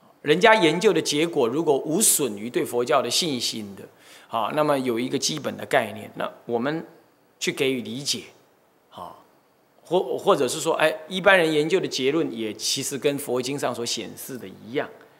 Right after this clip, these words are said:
那基本上它就没有带有一种偏见。那我们拿来理解一下，说，哦，印度佛教大概是怎么样？这个呢，我们这一次就不会再讲了啦，哦，因为这样牵涉太多的事情了，我们就不讲这个。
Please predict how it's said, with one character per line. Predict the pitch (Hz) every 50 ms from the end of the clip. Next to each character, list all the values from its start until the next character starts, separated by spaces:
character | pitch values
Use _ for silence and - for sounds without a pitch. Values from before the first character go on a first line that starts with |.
| _ _
那 | - 180
基 | 180 208
本 | 180 143
上 | 147 156
它 | 156 160
就 | 147 160
没 | 139 131 135
有 | 131 120 101
带 | - 165 143 120
有 | 104 98 107
一 | 120
种 | 120 117 101 - - - _ _ _ _ _
偏 | - - 151 135 123 120 120
见。 | - 139 123 104 95 - - - _
那 | - 147
我 | 139 117
们 | 107 113
拿 | 120 117 113
来 | 113 113 113 113 - - - _ _ -
理 | 117 123 143
解 | 139 120 120
一 | 92 95 -
下， | 98 - - 131 -
说， | - - -
哦， | - - 131 - - - - - - -
印 | - 185 170
度 | 143 147 127
佛 | 107 117 117
教 | 120 117
大 | - 202 160 147
概 | 135 127
是 | 110 -
怎 | - - -
么 | - - -
样？ | 90 92 - - _ _ _ _ _ - - -
这 | - - 262
个 | 208 202
呢， | 185 175 165 170 170 - -
我 | - 135 127
们 | 123 135 143
这 | 135 190
一 | 165 -
次 | - 170 147
就 | 131 139
不 | 117 - - 117
会 | 135 131
再 | 120 131 117
讲 | 110 - 110 98 - - -
了 | 87
啦， | 85 82 - - - -
哦， | - 113 - -
因 | 117 123
为 | 120
这 | 110 131
样 | 120 113
牵 | - - 135 127 123
涉 | - -
太 | 117 - 123 110
多 | 104 - - 113 101 98 104
的 | 98
事 | 92 - - 113
情 | 95 - - -
了， | - - - - _ _ - - _ _
我 | - 110
们 | 117
就 | 117
不 | 110 117
讲 | 117 117 110 85 -
这 | - 107 95
个。 | 87